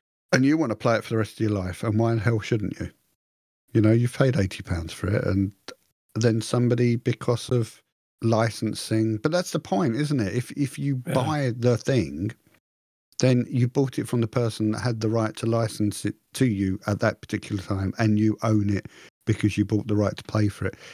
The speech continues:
Speaker 1: But if you're not buying the right to pay for it, uh, to own it, and the licensing changes, they're using that licensing change as a reason why you can no longer use the game that you paid for, because the person you bought it from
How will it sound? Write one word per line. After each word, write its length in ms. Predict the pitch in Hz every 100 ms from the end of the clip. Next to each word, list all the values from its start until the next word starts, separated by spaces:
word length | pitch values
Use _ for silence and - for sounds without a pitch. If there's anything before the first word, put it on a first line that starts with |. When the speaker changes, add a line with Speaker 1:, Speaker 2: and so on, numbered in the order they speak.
| - -
Speaker 1:
But 120 | 120
if 140 | 117 -
you're 100 | 117
not 320 | 120 - 107
buying 380 | 123 139 131 127
the 100 | 110
right 280 | 120 113 - _ _ -
to 100 | - -
pay 280 | - - 120
for 360 | 104 - - 104
it, 100 | -
uh, 80 | 110
to 220 | - - -
own 320 | 117 113 104
it, 260 | 73 - - _ _ _ _ _ _ _ -
and 180 | 110
the 80 | 104
licensing 720 | 113 110 107 104 98 107 101 - _ _ _ _ -
changes, 640 | - 117 113 101 82 90 95
they're 120 | 110
using 480 | 113 123 110 104 101
that 220 | 113 110
licensing 720 | 113 117 110 - 92 - 101
change 500 | 92 - 107 90 95
as 200 | 107 101 -
a 60 |
reason 320 | 107 113 104 107
why 80 | 107
you 160 | 110
can 220 | 107 117
no 140 | 110 113
longer 360 | 117 110 107 107 - _ _ 208 165
use 560 | 110 104 110 120 107
the 120 | 107
game 380 | 104 113 117 113
that 100 | 113
you 100 | 110
paid 300 | 107 131 135
for, 240 | - 82 - _ _ _ _ _ _ _ -
because 260 | 110 - -
the 120 | 117
person 360 | - 120 - 104
you 80 |
bought 300 | 101 117 104
it 80 | -
from 280 | - 107 101